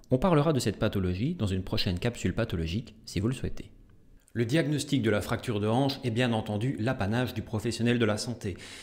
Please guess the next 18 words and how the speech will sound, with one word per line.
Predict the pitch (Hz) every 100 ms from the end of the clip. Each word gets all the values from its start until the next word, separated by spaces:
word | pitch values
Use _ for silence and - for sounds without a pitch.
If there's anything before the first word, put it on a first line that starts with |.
| -
Il | 110
est | 117
donc | 123 -
hors | 170 170
de | 151
question | 139 135 - 117
pour | 117
moi | 107 143 165
de | 120
vous | 110
détailler | 110 127 120 104 90
dans | 95 156
cette | 131 104
vidéo | 98 95 117 156
des | 101 110
méthodes | 101 98 147 117
de | 104
diagnostic. | 104 107 104 - 90 -